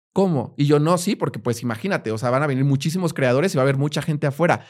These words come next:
"Ah, entonces vallas para la calle, vallas para la calle, ok". Y yo, "Oye, tampoco hemos contemplado estacionamientos, ¿qué va a pasar ahí?". "Ay, claro, ¿cómo? O sea, ¿los tiktokers tienen carro?". "Sí, sí tienen carro". "Ah, ok,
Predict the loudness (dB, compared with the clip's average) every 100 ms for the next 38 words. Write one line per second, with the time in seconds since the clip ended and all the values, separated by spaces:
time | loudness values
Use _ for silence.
0 | -14 -6 -4 -2 0 0 0 -2 -8 -18
1 | 2 6 6 4 0 -4 -4 -6 -4 2
2 | 2 2 -2 -4 -6 -8 -8 -6 -6 -8
3 | _ _ 2 4 4 2 0 0 -2 -2
4 | -2 0 2 2 2 0 0 2 2 0
5 | -2 -4 0 0 2 0 2 2 2 -2
6 | -6 -4 -4 -2 0 0 0 0 -2 -6
7 | -6 4 4 4 -2 -6 -4 -4 -4 -4
8 | -4 -4 -2 -2 -2 -6 -2 0 0 2
9 | 0 0 -2